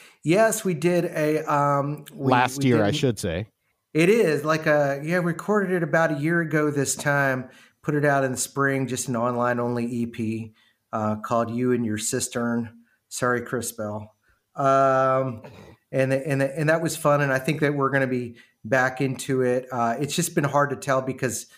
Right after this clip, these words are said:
Speaker 1: uh, a lot of my time was gonna be tied up in Raining Sound stuff, and now I'm not sure to what extent it will be, but,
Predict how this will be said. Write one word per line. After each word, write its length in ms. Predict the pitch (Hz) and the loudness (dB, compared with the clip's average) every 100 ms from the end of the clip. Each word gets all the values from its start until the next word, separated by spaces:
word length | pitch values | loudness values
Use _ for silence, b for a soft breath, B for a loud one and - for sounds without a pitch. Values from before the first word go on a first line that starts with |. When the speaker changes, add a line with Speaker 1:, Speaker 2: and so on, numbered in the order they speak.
| b b _ | b b _
Speaker 1:
uh, 240 | 123 120 113 | 2 2 0
a 80 | 127 | -4
lot 340 | 117 123 131 | 0 2 2
of 300 | 123 104 - _ _ _ | 0 -4 -14 _ _ _
my 160 | 123 120 | -4 -4
time 420 | - 135 131 127 | -2 0 0 0
was 180 | 123 104 | -4 -4
gonna 180 | 123 113 | -4 -4
be 120 | 117 | -6
tied 300 | - 117 113 | -2 -2 -2
up 160 | 113 | -4
in 100 | 107 | -4
Raining 280 | 110 110 110 | -2 -2 -4
Sound 300 | 107 113 107 | -4 -4 -4
stuff, 420 | - 110 107 107 | -6 -4 -4 -4
and 160 | 101 98 b b - | -6 -8 b b -4
now 560 | 123 123 120 113 113 - 120 | 0 2 2 0 -4 -10 -6
I'm 140 | 120 | -2
not 240 | 120 117 | -2 -4
sure 240 | - 135 117 | -4 -2 -2
to 60 | |
what 340 | 113 117 117 117 | -4 -4 -4 -6
extent 420 | 143 - - 123 | -10 -8 -2 -2
it 120 | 110 110 | -4 -4
will 240 | 120 113 | -4 -4
be, 260 | 107 104 101 | -6 -8 -8
but, 320 | 113 107 | -8 -8